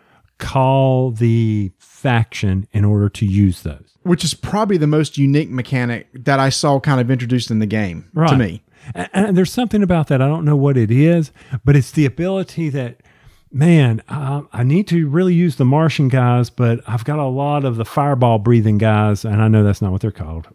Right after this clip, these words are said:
Speaker 1: But anyway, I, I, I need to get those out of my hand, so I need to call that faction so I could discard them out.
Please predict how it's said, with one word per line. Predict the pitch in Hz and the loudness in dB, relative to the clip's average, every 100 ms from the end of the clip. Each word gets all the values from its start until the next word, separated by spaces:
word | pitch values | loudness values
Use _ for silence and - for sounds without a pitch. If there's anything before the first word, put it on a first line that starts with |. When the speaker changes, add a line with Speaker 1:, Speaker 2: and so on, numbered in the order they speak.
| _ | _
Speaker 1:
But | 95 87 | -8 0
anyway, | 120 107 90 - - | 2 2 0 -6 -10
I, | 78 _ | -10 _
I, | - 143 127 | -6 -6 0
I | |
need | 127 156 | 2 2
to | 170 | 0
get | 170 | -2
those | 170 165 160 | 0 0 0
out | 151 | 0
of | |
my | 143 | 2
hand, | 131 160 151 113 | 2 4 4 0
so | - | -2
I | 113 | -2
need | 127 139 | -2 -4
to | |
call | 123 - 156 165 | -10 -10 -6 -2
that | 160 139 | -4 -4
faction | - 147 131 127 | -4 -4 -2 -4
so | 113 | -4
I | 98 | -4
could | 113 101 | -4 0
discard | 156 - 156 139 | 0 0 -2 0
them | 131 120 | 2 2
out. | 123 131 117 | 2 2 0